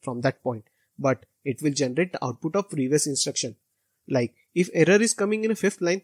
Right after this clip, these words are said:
then you can see the output of first four line. But in compiler, if there is error in fifth line, then it will not execute a program. So you won't see the output of first four line.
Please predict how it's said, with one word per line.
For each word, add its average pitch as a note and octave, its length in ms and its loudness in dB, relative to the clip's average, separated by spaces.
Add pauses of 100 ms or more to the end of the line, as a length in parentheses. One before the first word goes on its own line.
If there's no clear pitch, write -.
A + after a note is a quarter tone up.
then C#3+ 220 -2
you D3+ 80 0
can E3+ 180 -2
see F#3+ 180 -2
the F#3+ 100 -2
output E3 340 -2
of G3 120 -4
first - 320 -4
four C3+ 180 -2
line. A#2+ 260 -2 (840)
But E3 240 4
in F#3+ 140 2
compiler, D#3+ 560 4 (120)
if E3+ 200 -2
there F3 160 6
is G3+ 180 4
error F#3 340 8
in G3+ 140 0
fifth - 240 -2
line, G#3 260 4 (220)
then G3+ 240 2
it F#3+ 220 -2
will A3 120 2
not G#3 220 0
execute C#3 400 -4
a - 60 -2
program. B2 380 -2 (360)
So D#3+ 380 2 (160)
you E3 160 2
won't F#3+ 280 4
see F3 200 2
the E3 100 0
output D#3 340 0
of G3 180 0
first D3 280 0
four C#3+ 160 -2
line. B2 260 -4